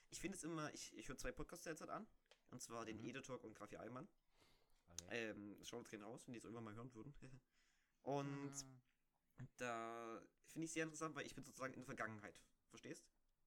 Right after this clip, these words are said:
Speaker 2: Aha.
Speaker 1: Also, ich höre jetzt ältere Folgen noch an.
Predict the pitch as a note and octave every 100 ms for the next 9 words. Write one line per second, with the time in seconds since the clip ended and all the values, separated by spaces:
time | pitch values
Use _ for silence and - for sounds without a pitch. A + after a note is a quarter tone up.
0 | _ G2 G2+ A#2+ - - B2+ C3 C3 -
1 | E3 E3 - D3 C#3+ B2+ C3 C3+ B2 G#2
2 | G2